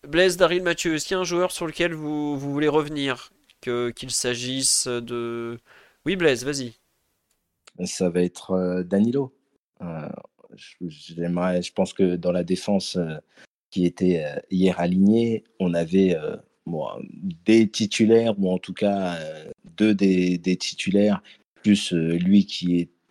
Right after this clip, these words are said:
Speaker 2: relativement proche, en tout cas, dès qu'il faut faire tourner, il est, il est capable de jouer, euh, soit à la place de Marquinhos, soit à la place de Skriniar. Et, et dans son match, plutôt dans la continuité de la période, euh, qu'il vit actuellement, il a été, euh,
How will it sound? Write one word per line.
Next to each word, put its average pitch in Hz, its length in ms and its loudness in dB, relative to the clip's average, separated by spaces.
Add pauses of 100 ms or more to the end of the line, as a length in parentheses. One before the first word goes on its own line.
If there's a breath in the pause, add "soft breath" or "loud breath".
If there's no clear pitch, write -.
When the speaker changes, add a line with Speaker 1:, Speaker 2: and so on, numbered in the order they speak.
(380)
Speaker 2:
relativement 92 640 2
proche, 101 380 0
en 85 60 -6
tout - 140 -20
cas, 98 160 0
dès 92 180 0
qu'il - 160 -8
faut 90 160 -6
faire - 220 -4
tourner, 95 320 0
il 82 220 -4
est, 76 220 -10
il 87 140 -6
est 85 60 -2
capable 82 360 -4
de 85 100 -2
jouer, 85 340 -6
euh, - 80 -8 (640 soft breath)
soit - 240 2
à - 20 4
la 82 100 0
place 87 200 0
de 92 60 2
Marquinhos, 92 440 2
soit 92 160 -2
à - 20 -2
la 82 60 -4
place 85 240 -2
de 87 60 -4
Skriniar. 110 580 0
Et, 90 180 0 (320 soft breath)
et 98 100 2
dans 104 140 6
son 110 200 2
match, 117 420 -2 (240)
plutôt 120 280 4
dans 117 120 4
la 104 120 2
continuité 110 640 4
de 101 120 4
la 92 140 4
période, 98 380 4
euh, 92 260 2
qu'il 92 260 -4
vit 101 200 4
actuellement, 95 580 2 (380)
il 92 180 2
a 92 60 6
été, 92 580 2
euh, - 20 -8